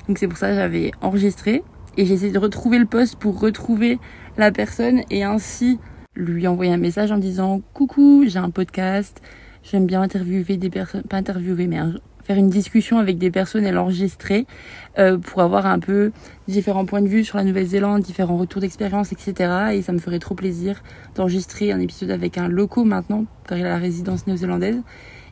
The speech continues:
Et, euh, bah, c'est comme ça que je me suis retrouvée à faire, euh, du canyoning et enregistrer un épisode de, de podcast avec Adrien,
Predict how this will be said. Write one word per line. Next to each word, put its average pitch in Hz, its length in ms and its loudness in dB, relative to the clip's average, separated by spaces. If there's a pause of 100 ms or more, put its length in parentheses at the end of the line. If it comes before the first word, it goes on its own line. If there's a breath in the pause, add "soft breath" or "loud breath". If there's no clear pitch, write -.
Et, 190 180 2
euh, 175 220 0
bah, 170 100 -4
c'est 175 140 -4
comme 170 160 0
ça 196 120 -2
que 180 480 -2
je 160 80 -4
me 175 80 2
suis 170 160 -6
retrouvée 180 340 -4
à 208 80 0
faire, 185 220 -4
euh, 175 220 -4 (440 loud breath)
du 196 100 -4
canyoning 196 540 4
et 185 240 2
enregistrer 185 360 -4
un 214 40 2
épisode 180 220 -4
de, 185 120 -4 (400)
de 180 60 0
podcast 180 380 -4
avec 196 120 -4
Adrien, 170 340 -4